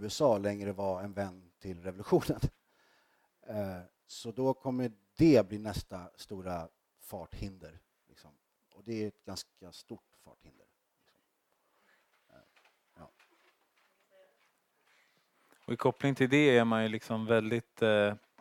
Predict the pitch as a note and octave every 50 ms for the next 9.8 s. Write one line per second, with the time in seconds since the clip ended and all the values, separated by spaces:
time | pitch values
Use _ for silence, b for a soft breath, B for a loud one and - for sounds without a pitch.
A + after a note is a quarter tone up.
0 | _ _ _ _ _ _ _ _ b b b b b b - B2+ A#2+ B2 B2 B2
1 | B2+ - - A#2 - - A#2 - - B2 A#2 A2 A2+ A2+ A2 A2 G#2 A2+ - A2+
2 | A2 G#2+ G#2+ - A#2+ A2+ A2 G#2+ G#2+ A2+ B2+ A#2+ - - G#2+ G2 F2+ F2+ - G2+
3 | G2+ G2+ F#2+ - - A2 A2 G#2+ G#2+ G#2 G#2 G#2 G#2 G2+ G#2+ G#2+ G#2+ G#2+ G#2+ G#2+
4 | G#2+ G#2+ G#2+ A2 A2+ A2 _ - - - b b b b b b b b b b
5 | b b b b b b b b b b b b b b _ _ _ _ _ _
6 | _ _ _ _ _ - B2+ A#2+ - - A#2 A2 G#2+ G2+ F#2+ B B B B B
7 | B B B B B - C#3 C3 B2+ B2+ B2+ A#2+ - - D3 C#3 - - - B2
8 | A#2 A2 A2 A2 A2 A2 A2 A2 G#2+ G#2 - - A2+ G#2+ - A#2 A2 G#2+ - A#2
9 | A2 G#2+ - - C3 B2+ B2+ B2+ B2+ B2+ B2+ B2+ B2+ B2+ B2+ C3